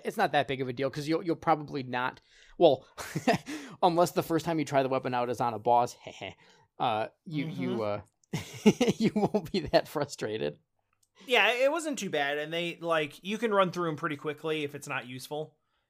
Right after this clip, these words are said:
Speaker 2: You
Speaker 1: Mm-hmm.
Speaker 2: basically just mash to
Speaker 1: Just
Speaker 2: waste all
Speaker 1: spam the
Speaker 2: your ammo.
Speaker 1: button.
Speaker 2: Yeah.
Speaker 1: Yeah.
Speaker 2: And like I said, money's not that big of an issue once you get into it.
Speaker 1: And you can
Speaker 2: Um,
Speaker 1: farm for it, 'cause I saw you farming for gold
Speaker 2: Mm-hmm.
Speaker 1: at the beginning, and then I know
Speaker 2: Yeah.
Speaker 1: you trade that at, like, the, the casino with the,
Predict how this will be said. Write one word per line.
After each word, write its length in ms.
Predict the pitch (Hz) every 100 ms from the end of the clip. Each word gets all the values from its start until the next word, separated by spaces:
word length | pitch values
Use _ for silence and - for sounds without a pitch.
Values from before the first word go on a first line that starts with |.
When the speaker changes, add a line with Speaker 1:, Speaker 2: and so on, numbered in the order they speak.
| -
Speaker 2:
You 120 | 151
Speaker 1:
Mm-hmm. 80 | 143
Speaker 2:
basically 280 | 131 127 147
just 200 | 139 139
mash 360 | 135 120 127 -
to 60 |
Speaker 1:
Just 120 | 170
Speaker 2:
waste 160 | 123 123
all 60 | 120
Speaker 1:
spam 60 | 113
the 60 |
Speaker 2:
your 80 | 101
ammo. 120 | 117
Speaker 1:
button. 220 | 117 113 117 _
Speaker 2:
Yeah. 140 | - 110
Speaker 1:
Yeah. 200 | - 101 - _ _ _ - _ -
Speaker 2:
And 100 | 240
like 140 | 247
I 60 | 220
said, 300 | 196 165 131
money's 400 | 156 196 214 156
not 360 | 160 160 127 151
that 240 | 139 135
big 160 | 151 143
of 80 |
an 100 | 127
issue 340 | 123 127 160 160 _ _ _ _ -
once 220 | 143 156
you 80 | 135
get 140 | 131
into 280 | 135 156 160
it. 180 | 165 - _ _ -
Speaker 1:
And 120 | 196 165
you 40 |
can 120 | 143
Speaker 2:
Um, 60 | 131
Speaker 1:
farm 300 | 127 104 113
for 200 | - 107
it, 40 | 110
'cause 80 |
I 60 | 135
saw 120 | -
you 140 | 139 123
farming 320 | 120 117 117
for 120 | 107
gold 300 | 107 107 101
Speaker 2:
Mm-hmm. 80 | 104
Speaker 1:
at 20 | 269
the 60 |
beginning, 480 | - 104 101 92 123
and 100 | 113
then 80 | 120
I 60 | 120
know 100 | 113
Speaker 2:
Yeah. 100 | 113
Speaker 1:
you 60 |
trade 260 | - 117 110
that 160 | 104 -
at, 80 |
like, 180 | 104 98
the, 240 | - 104 98
the 80 | 107
casino 440 | 110 - 110 92
with 180 | 92 101
the, 200 | 113 104